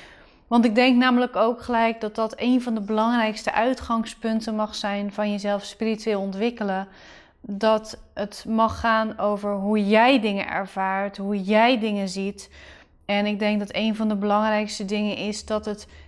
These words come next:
niet vastgelegd wordt op basis van, "Nou, zo moet het. En als je daarvan afwijkt, dan is het fout."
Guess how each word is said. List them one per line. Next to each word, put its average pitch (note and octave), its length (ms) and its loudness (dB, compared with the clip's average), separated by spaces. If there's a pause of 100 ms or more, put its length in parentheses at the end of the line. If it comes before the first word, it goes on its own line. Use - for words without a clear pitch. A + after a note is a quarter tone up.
niet A3+ 400 2 (200)
vastgelegd A#3 920 0
wordt A3 460 -2
op G#3 140 -8
basis A3 440 2
van, G#3+ 200 -2
"Nou, F#3 220 -2
zo A3+ 260 6
moet B3+ 300 8
het. D#4 300 4
En A#3+ 160 0
als A#3 140 -4
je G#3+ 80 -4
daarvan B3 400 4
afwijkt, B3 560 0
dan A3+ 140 -4
is G#3 180 -6
het - 120 -18
fout." - 640 -2